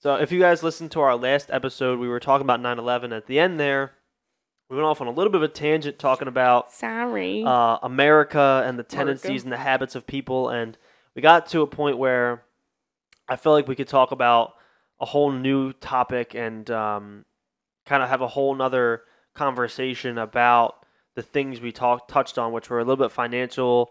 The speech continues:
Speaker 2: Mm-hmm.
Speaker 1: um, medical, some insurance things. And I feel like we can give you guys a little bit of life advice. Maybe.
Speaker 2: Learn how to write a check.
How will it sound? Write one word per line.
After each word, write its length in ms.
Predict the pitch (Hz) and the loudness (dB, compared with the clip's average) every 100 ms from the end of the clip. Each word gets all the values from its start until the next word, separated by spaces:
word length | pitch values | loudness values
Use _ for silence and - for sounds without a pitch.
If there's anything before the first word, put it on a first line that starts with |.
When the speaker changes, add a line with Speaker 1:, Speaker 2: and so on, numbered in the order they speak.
| - | -6
Speaker 2:
Mm-hmm. 380 | 175 185 185 123 | -14 -14 -8 -2
Speaker 1:
um, 340 | 113 107 110 | -2 -2 -10
medical, 720 | 123 131 131 131 131 123 123 | -6 -2 -2 -4 -2 0 -2
some 180 | 123 123 | -4 -14
insurance 520 | 110 - 139 135 131 | -12 -6 -4 -4 -6
things. 680 | - 135 123 120 120 - - _ _ _ _ _ _ _ | -10 -6 -6 -6 -10 -14 -20 _ _ _ _ _ _ _
And 80 | 131 | -14
I 40 | |
feel 180 | 120 226 | -8 -2
like 180 | 220 214 | -2 -2
we 60 | 226 | -8
can 160 | 214 | -8
give 160 | 202 202 | -4 -4
you 80 | 185 | 0
guys 240 | 185 165 | 0 0
a 40 | 175 | -2
little 140 | 190 | -2
bit 80 | 175 | -2
of 60 | 156 | 0
life 200 | 147 147 | -2 -2
advice. 600 | 120 117 95 - - _ _ _ _ _ _ _ _ _ _ _ _ _ _ _ - | -6 -6 -6 -14 -20 _ _ _ _ _ _ _ _ _ _ _ _ _ _ _ -8
Maybe. 380 | 131 120 107 - - | -4 -4 -6 -14 -16
Speaker 2:
Learn 400 | 185 185 196 202 | -6 -2 -2 -2
how 120 | 208 | -4
to 80 | 190 | -4
write 280 | 180 175 | -2 -4
a 40 | - | -8
check. 480 | - 147 - _ | -10 -10 -10 _